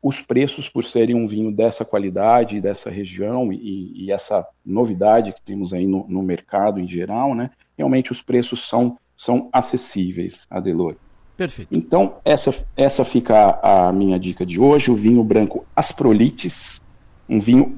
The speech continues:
Speaker 1: muito elegante, muito bem feito pela vinícola Rovales,
Speaker 2: Rovales.
Speaker 1: grega.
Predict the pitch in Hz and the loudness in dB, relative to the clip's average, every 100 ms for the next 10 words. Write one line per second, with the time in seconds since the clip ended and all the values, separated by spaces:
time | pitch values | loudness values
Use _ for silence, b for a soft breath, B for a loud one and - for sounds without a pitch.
0 | - 120 147 196 156 135 117 131 139 127 | -4 2 2 4 4 4 4 2 2 2
1 | 120 156 156 139 127 - 123 123 - 123 | 4 4 4 2 0 0 -2 -2 -2 2
2 | 123 117 113 120 - 123 123 110 139 117 | 2 2 -2 -2 0 0 2 4 2 4
3 | 104 98 90 - - - - - - 147 | 2 2 0 -6 -14 -18 -18 -16 -8 0
4 | 98 95 85 90 | 4 4 2 -4